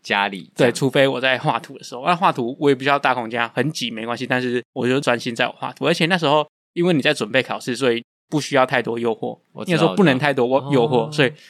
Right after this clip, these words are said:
Speaker 2: 我在那个地方我活得很自在。
Speaker 1: 因为你那个地方其实我去过，然后你放了那个画图板之后，
Speaker 2: 嗯。
Speaker 1: 真的没什么走路的空间。
Speaker 2: 对，啊，但是
Speaker 1: 可是你在画图不会很不舒服吗？
Speaker 2: 怎么说？
Speaker 1: 就是你要专注做一件事情，可是你的空间是很拥挤的，对于你的心灵来说就会觉得有点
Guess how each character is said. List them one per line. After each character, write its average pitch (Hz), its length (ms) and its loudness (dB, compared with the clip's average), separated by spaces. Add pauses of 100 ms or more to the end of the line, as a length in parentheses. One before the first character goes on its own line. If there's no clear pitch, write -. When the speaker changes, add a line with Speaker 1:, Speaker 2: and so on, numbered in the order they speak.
Speaker 2:
我 127 100 0
在 151 120 2
那 147 80 2
个 131 80 0
地 135 120 0
方 120 160 0
我 110 40 -8
活 117 160 -4
得 110 80 -4
很 104 140 -16
自 - 160 -10
在。 104 240 -4 (240)
Speaker 1:
因 180 140 0
为 220 60 4
你 131 100 2
那 127 100 2
个 151 80 4
地 143 120 0
方 143 160 2
其 127 80 -8
实 131 80 -6
我 110 120 2
去 110 220 -4
过， 98 220 0
然 104 80 0
后 135 80 0
你 117 60 -2
放 139 160 0
了 120 80 2
那 123 100 -2
个 117 80 -4
画 120 180 0
图 110 140 -6
板 98 220 -6
之 123 100 -6
后， 120 80 -2
Speaker 2:
嗯。 120 40 -8
Speaker 1:
真 170 120 -8
的 156 80 -2
没 135 120 -2
什 139 140 -4
么 98 60 -6
走 95 200 -4
路 110 120 -4
的 123 100 4
空 104 160 -6
间。 98 180 -10
Speaker 2:
对， 170 60 -2
啊， 180 80 0
但 190 140 2
是 180 400 -4
Speaker 1:
可 202 80 -6
是 240 80 0
你 196 40 0
在 226 120 2
画 220 160 4
图 127 160 -2
不 110 100 -8
会 147 80 2
很 123 140 -2
不 110 80 -6
舒 120 220 -4
服 117 120 -10
吗？ 87 160 -10
Speaker 2:
怎 - 0 -
么 - 0 -
说？ - 60 -10
Speaker 1:
就 190 80 -2
是 185 60 0
你 113 80 -4
要 123 120 -2
专 135 220 -2
注 131 100 -8
做 127 160 -2
一 120 40 -4
件 120 120 -8
事 117 80 -12
情， 101 100 -8
可 110 60 -10
是 127 60 -6
你 110 100 -6
的 95 80 -4
空 113 220 -8
间 117 120 -2
是 110 140 -8
很 113 220 -10 (120)
拥 131 220 -2
挤 87 220 -12
的， - 60 -14
对 139 140 2
于 - 20 -2
你 101 100 -6
的 90 80 -8
心 107 220 -8
灵 98 160 -10
来 90 120 -10
说 98 180 -10
就 95 160 -12
会 98 160 -8
觉 92 180 -10
得 90 140 -8
有 98 140 -10
点 101 140 -8